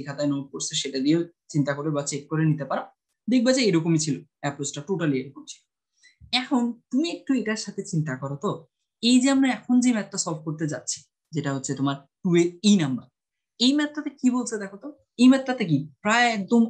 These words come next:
একই না, হুবহু না? দেখো তো, সবকিছু cos আছে, pi by eight, three pi by eight, five pi by eight, seven pi by eight, মানে কোনগুলা সহ match করতেছে, সবই match করতেছে। just ডিফারেন্সটা কোথায়? ডিফারেন্সটা হচ্ছে এইখানে ছিল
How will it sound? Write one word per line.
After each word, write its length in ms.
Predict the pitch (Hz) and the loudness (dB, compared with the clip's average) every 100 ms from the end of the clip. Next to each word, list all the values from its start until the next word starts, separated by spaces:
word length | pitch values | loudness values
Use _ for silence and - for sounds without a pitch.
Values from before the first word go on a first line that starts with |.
| 196 | 0
একই 200 | 180 208 208 | -2 2 2
না, 60 | 226 - _ _ | 0 -8 _ _
হুবহু 380 | 233 214 254 233 226 | 2 6 6 4 -2
না? 60 | 208 | -4
দেখো 160 | 190 190 | -8 -10
তো, 40 | 285 - _ _ _ - | -16 -20 _ _ _ 0
সবকিছু 440 | 254 - 180 156 107 - _ _ - | 2 2 0 0 -4 -14 _ _ 2
cos 240 | 202 196 185 | 4 4 2
আছে, 200 | 170 175 160 156 - | 0 0 0 -4 -2
pi 120 | 185 196 | 2 4
by 120 | 208 196 | 4 4
eight, 120 | 196 - | 4 0
three 140 | 175 180 | -4 -2
pi 80 | 190 180 | -2 -2
by 80 | 185 | -4
eight, 100 | 175 - | -6 -6
five 140 | 160 160 | -8 -6
pi 80 | 175 | -6
by 80 | 180 | -6
eight, 100 | 180 - | -6 -6
seven 160 | 160 160 | -6 -6
pi 80 | 160 165 | -4 -6
by 80 | 170 | -4
eight, 100 | 190 - _ 202 | -6 -8 _ -4
মানে 120 | 214 - | -4 4
কোনগুলা 420 | 240 240 233 247 233 | 6 6 4 2 0
সহ 100 | 208 214 202 | 0 0 0
match 140 | 160 - | -2 -4
করতেছে, 320 | 143 - 135 - _ _ _ - - | -8 -10 -12 -12 _ _ _ -10 -4
সবই 280 | 226 226 277 | 0 4 4
match 140 | 247 175 - | 4 0 -6
করতেছে। 340 | 156 180 254 - - _ - 156 | -6 -6 -6 -8 -12 _ -6 -2
just 200 | 277 - 147 | -2 0 0
ডিফারেন্সটা 500 | 175 175 247 254 247 240 | 0 0 2 2 0 -6
কোথায়? 240 | 208 247 - _ _ _ 160 | -4 -6 -8 _ _ _ -2
ডিফারেন্সটা 400 | 196 262 262 214 | 0 0 0 -2
হচ্ছে 200 | 151 - 339 - _ 226 | -6 -6 -8 -10 _ -2
এইখানে 240 | 226 262 262 | 2 2 2
ছিল 100 | 254 | 4